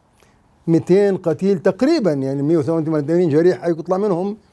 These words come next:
على الأقل خمسين بيكملوا على الميتين قتيل. قتل الفلسطينيين دفاع عن النفس. الصهاينة، أنا قتلت الفلسطينيين دفاعا عن نفسي،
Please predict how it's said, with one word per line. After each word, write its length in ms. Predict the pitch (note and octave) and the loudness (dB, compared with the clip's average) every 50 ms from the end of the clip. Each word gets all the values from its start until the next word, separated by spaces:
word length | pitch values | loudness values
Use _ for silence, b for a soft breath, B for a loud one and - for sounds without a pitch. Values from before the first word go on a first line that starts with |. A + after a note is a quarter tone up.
| b b b | b b b
على 180 | - F#3+ F#3+ F3 | -4 -2 -2 -2
الأقل 200 | - - F3+ D3+ | 2 2 0 0
خمسين 400 | - - D#3 C#3+ - G3 F#3+ E3+ | 0 -2 -4 -4 -2 -2 -2 -2
بيكملوا 400 | D#3 D3+ - F#3 F#3+ F#3+ F3 D#3+ | -2 0 0 0 0 2 0 2
على 120 | E3 E3 | 2 2
الميتين 640 | E3 E3 E3+ E3+ D#3+ C#3 E3+ F3 F#3 F#3 F3+ F3+ F#3 - _ _ _ _ _ _ _ _ - | 2 2 2 0 0 2 2 2 2 2 -2 -4 -8 -12 _ _ _ _ _ _ _ _ -4
قتيل. 440 | - - - - D#3+ D3+ C3+ A#2+ G#2 - - _ _ _ _ _ _ _ _ _ _ - | -4 -2 0 2 2 2 2 0 -4 -12 -16 _ _ _ _ _ _ _ _ _ _ 0
قتل 260 | - G#3 A3 A3 - A3+ | 4 4 4 4 4 -2
الفلسطينيين 1160 | G#3 - - G3+ A3 - - - A3 A3+ A3 G#3 G3+ G3 G3 F#3 F#3 F#3+ G3 G#3 G#3+ G#3+ G3+ _ _ _ - | -2 -2 -2 -4 -4 -4 -2 -2 0 0 2 2 2 2 2 2 2 2 0 -2 -6 -10 -16 _ _ _ -4
دفاع 540 | C#3+ D3+ E3+ - - A3 A3+ G#3 G#3+ G#3+ G3+ | 0 0 0 4 4 4 4 4 2 0 -2
عن 140 | G3+ A3+ | -2 -2
النفس. 680 | A#3 A#3 A#3+ B3 B3+ A#3 - - - - - - - _ _ _ _ _ _ _ _ _ _ _ _ _ _ _ _ _ _ _ _ _ _ _ _ _ _ _ _ _ - _ _ _ _ _ _ | -2 -2 -2 -4 -4 -6 -8 -14 -20 -20 -20 -20 -20 _ _ _ _ _ _ _ _ _ _ _ _ _ _ _ _ _ _ _ _ _ _ _ _ _ _ _ _ _ -20 _ _ _ _ _ _
الصهاينة، 560 | - - - F3 C3+ E3+ F#3 E3+ D#3+ F3 E3+ - - _ _ - | -12 -4 0 0 0 2 0 0 0 0 -4 -6 -12 _ _ -8
أنا 100 | D#3 D#3 | -6 -6
قتلت 380 | - - E3 - F#3 E3 C3 E3 | -6 -4 -4 -2 -2 -2 -2 -2
الفلسطينيين 420 | C3 E3 E3 D3+ C#3+ F3 F3+ E3 | -4 -2 -2 -4 -2 -2 -2 -2
دفاعا 260 | C3 A#2 D#3+ D3+ F3 F3 | -2 -2 -2 -2 -2 -2
عن 160 | D#3+ E3+ F#3+ | -2 -2 -2
نفسي، 400 | G#3 B3 B3 - - C#4+ C#4+ C4+ | -2 -2 -4 -6 -12 -16 -16 -18